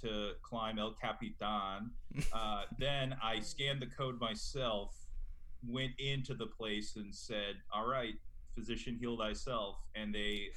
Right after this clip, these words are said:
Speaker 1: uh, took it off of me. So that was kind of a nice thing here. But,
Speaker 2: Yeah.
Speaker 1: um, yeah, I mean, you guys are kind of,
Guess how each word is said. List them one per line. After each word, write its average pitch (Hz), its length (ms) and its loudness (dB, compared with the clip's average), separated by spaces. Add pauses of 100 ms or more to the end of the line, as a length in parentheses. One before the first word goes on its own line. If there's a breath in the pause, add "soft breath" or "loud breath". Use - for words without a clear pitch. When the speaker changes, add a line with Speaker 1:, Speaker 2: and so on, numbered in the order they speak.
Speaker 1:
uh, 95 260 0
took 131 140 2
it 113 60 0
off 95 260 0
of 95 60 -2
me. 92 180 2
So - 100 -4
that 117 100 0
was 120 120 0
kind - 200 0
of - 60 0
a - 60 2
nice 95 240 0
thing 95 260 -2 (100)
here. 87 400 -4
But, 92 220 0 (160)
Speaker 2:
Yeah. 117 360 2 (140)
Speaker 1:
um, 113 460 4
yeah, 226 240 2
I 165 40 0
mean, 175 120 0
you 262 100 2
guys 349 240 0
are 247 160 -4
kind 180 180 2
of, 151 80 0